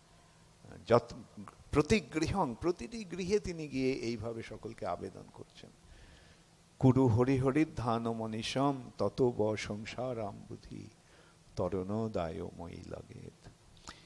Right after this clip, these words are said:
ইদং বাহুস্ফটৈ রটতি রটয়ঞ্জ প্রতিগৃহণ ভজে নিত্যানন্দং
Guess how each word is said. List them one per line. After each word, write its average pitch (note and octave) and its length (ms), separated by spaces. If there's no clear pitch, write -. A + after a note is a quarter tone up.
ইদং A2+ 480
বাহুস্ফটৈ A2 960
রটতি A2+ 680
রটয়ঞ্জ B2 680
প্রতিগৃহণ G2+ 840
ভজে A2+ 300
নিত্যানন্দং A2+ 1400